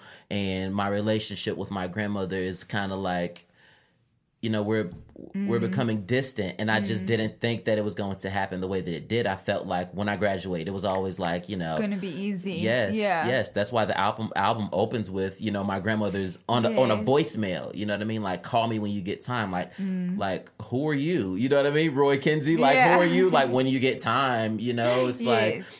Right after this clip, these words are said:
Speaker 1: that's your grandmother, right?
Speaker 2: Mm.
Speaker 1: Uh, so it's kinda like this, this, you know, journey of, like, going around the entire thing
Speaker 2: Mm.
Speaker 1: and,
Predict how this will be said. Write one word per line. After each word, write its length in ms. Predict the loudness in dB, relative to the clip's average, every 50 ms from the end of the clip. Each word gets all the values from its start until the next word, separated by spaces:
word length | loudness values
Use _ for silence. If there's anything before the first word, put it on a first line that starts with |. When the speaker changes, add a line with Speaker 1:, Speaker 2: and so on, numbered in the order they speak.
| -2
Speaker 1:
that's 180 | 0 0 2 2
your 100 | -2 0
grandmother, 520 | 2 2 2 2 2 0 0 -2 -2 -2
right? 340 | 0 2 2 4 2 2 0
Speaker 2:
Mm. 420 | -2 -2 -2 -4 -4 -4 -4 0
Speaker 1:
Uh, 140 | 0 0 0
so 180 | 2 2 0 0
it's 100 | 0 0
kinda 220 | 0 0 2 2
like 200 | 2 0 0 0
this, 200 | -2 -4 -4 -6 -8
this, 440 | -10 -4 0 0 0 0 -2 -8 -12 _ _ _ _ _
you 120 | -4 -2 -2
know, 240 | 0 0 0 0 -2
journey 600 | -4 -6 -2 0 2 4 4 4 2 2 0 0
of, 140 | -2 -2 -2 -2
like, 240 | -2 -2 -2 -2
going 340 | -2 0 0 0 0 0 -2
around 720 | -4 -4 -2 -2 -2 -2 -2 -2 -4 -4 -4 -6 -6 -6
the 120 | -6 -6 -6
entire 440 | -6 -4 -2 0 0 0 0 -2
thing 460 | -4 -4 -6 -6 -4 -4 -4 -4 -4 -4
Speaker 2:
Mm. 300 | -4 -4 -2 -2 -2 -2
Speaker 1:
and, 240 | -4 -4 -4 -6